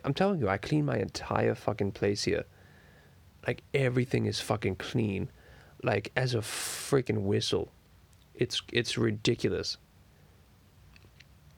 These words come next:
Like, as I was recording some, some of that shit, I was actually just, like, fucking on the floor, just, like, with a toothbrush, going through, like,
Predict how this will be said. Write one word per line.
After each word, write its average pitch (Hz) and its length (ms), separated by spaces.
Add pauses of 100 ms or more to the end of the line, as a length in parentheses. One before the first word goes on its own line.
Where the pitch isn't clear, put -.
(520)
Like, 113 180
as 147 240
I 151 100
was 135 140
recording 113 540
some, - 280
some 117 160
of 113 60
that 113 140
shit, 131 160
I 101 80
was 101 140
actually 104 320
just, - 260
like, 87 160
fucking 95 340 (560)
on 110 240
the 107 80
floor, 101 680
just, 98 300
like, - 340 (480)
with 127 140
a 104 60
toothbrush, - 720 (540)
going 113 240
through, 107 180
like, 95 260